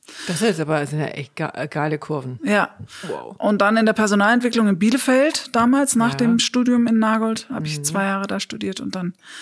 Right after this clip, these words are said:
Speaker 2: äh, nach Bielefeld in die Personalentwicklung zu einem Textileinkaufsverband. Und da hat's mich gepackt. Da bin ich praktisch,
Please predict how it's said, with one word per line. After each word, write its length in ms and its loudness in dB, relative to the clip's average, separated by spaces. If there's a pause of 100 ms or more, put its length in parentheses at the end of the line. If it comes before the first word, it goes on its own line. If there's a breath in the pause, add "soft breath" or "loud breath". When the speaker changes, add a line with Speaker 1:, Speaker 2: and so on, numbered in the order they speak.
(560 loud breath)
Speaker 2:
äh, 220 -2
nach 140 -2
Bielefeld 440 0
in 120 -2
die 40 -4
Personalentwicklung 920 -4
zu 140 -2
einem 160 -2
Textileinkaufsverband. 1400 -2
Und 220 -4 (160)
da 500 2
hat's 300 0
mich 200 -6
gepackt. 400 -8
Da 300 -2
bin 140 -2
ich 260 -6 (400 loud breath)
praktisch, 560 0